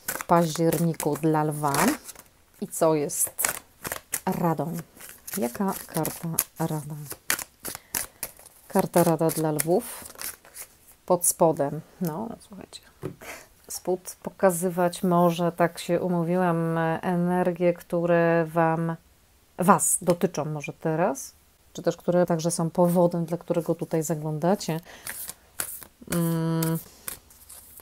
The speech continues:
czasami pytaniem, które stawiać możecie. Ale też pokazują mi, e, pewne zdarzenia, które ze względu, pamiętajcie, na ogół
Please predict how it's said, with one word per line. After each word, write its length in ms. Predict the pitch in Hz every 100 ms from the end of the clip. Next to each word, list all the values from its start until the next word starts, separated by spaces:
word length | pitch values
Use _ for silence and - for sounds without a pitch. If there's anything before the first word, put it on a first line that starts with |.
| - _ - - -
czasami 320 | - 233 277 240
pytaniem, 640 | - 180 196 202 165 156 - _ - - - - -
które 260 | - 170
stawiać 400 | 175 175 165 170
możecie. 520 | 165 160 160 - 170 165 - - - - -
Ale 200 | - 185
też 180 | 190 214
pokazują 680 | - 190 190 180 185 175 175
mi, 440 | 175 170 170 170 170 - -
e, 200 | 175 170 165
pewne 280 | 185 180 180
zdarzenia, 680 | 160 175 160 170 156 151 151 - - - - _ - -
które 260 | - - 185
ze 100 | 175
względu, 300 | 160 180 175
pamiętajcie, 560 | 170 165 165 165 160 160
na 200 | 160 -
ogół 400 | 190 175 160